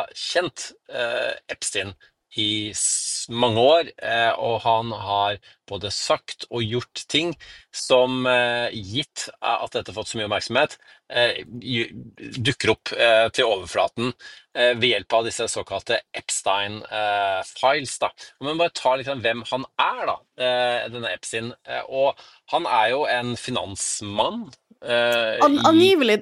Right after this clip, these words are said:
Speaker 2: a-, eller an-, angivelig, det er jo en av de tingene som gjør Epstein-saken så interessant, er at det er litt uklart hvordan han ble superrik. Det er
Speaker 1: Mm.
Speaker 2: mange ting som gjør han til sånn sa-, perfekt superskurk, men en av de er jo at det er litt shady hvordan han egentlig ble rik.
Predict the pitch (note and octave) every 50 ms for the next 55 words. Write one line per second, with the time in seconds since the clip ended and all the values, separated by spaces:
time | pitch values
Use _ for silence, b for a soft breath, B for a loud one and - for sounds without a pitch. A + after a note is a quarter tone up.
0 | - B3+ C4 - - C#4+ D#4 C4+ - - D4+ C4 - - C#4 D4 D#4+ E4+ E4 A#3+
1 | G3 F#3+ A#3+ C#4 C#4+ - - D4+ D4 C#4 C#4 C4+ - C#4+ C4+ B3 G#3+ - A3 G3+
2 | A3 A3+ A3 - - G#3+ - - - F#3 F#3 - G3 F3+ - F3+ F3+ F3 - F#3
3 | F3+ - G3 - - C#4+ D4+ D#4+ C#4+ D4+ - - B3 C4 B3 A#3 - - - F#3
4 | A3+ D4 D4 - - - G#3+ A3 C4 C4+ - - C4+ A3 - G3 G#3+ A#3+ A#3 A#3
5 | A3+ G#3 G3+ A#3 A#3 A#3 A#3+ - - D#4 D4 - F#3+ F3 F3+ - - - - -
6 | _ _ _ _ _ _ _ _ _ _ _ _ A#3 A#3+ C4+ C4 C4 C#4 D4+ D#4+
7 | D#4+ D#4 - A#3+ A#3+ A#3+ - A#3 B3 C4 C4 A#3 G#3+ G#3 A3+ G#3+ A3+ A#3+ A#3 A3+
8 | - - - A#3+ - A#3+ A3+ - - - B3+ A#3 A#3 - F3 - - F3+ E3 -
9 | - G3+ F#3+ - B3 C4+ B3 G#3 F#3 F#3+ - - A#3+ B3 G#3+ F#3+ F#3 - - -
10 | A3+ A#3+ A3+ G#3+ G#3 G#3 b b b b b - A#3+ A#3+ - - - - E4+ D#4
11 | D#4 D4 C#4+ G#3+ F3+ D#3 - - - G3+ G3+ C4 C#4+ B3+ A3+ A#3+ - C4 B3+ A3+
12 | G3+ - F#3+ G3 G#3 G#3 G3 F3+ F3 F3+ F3 E3+ E3+ - -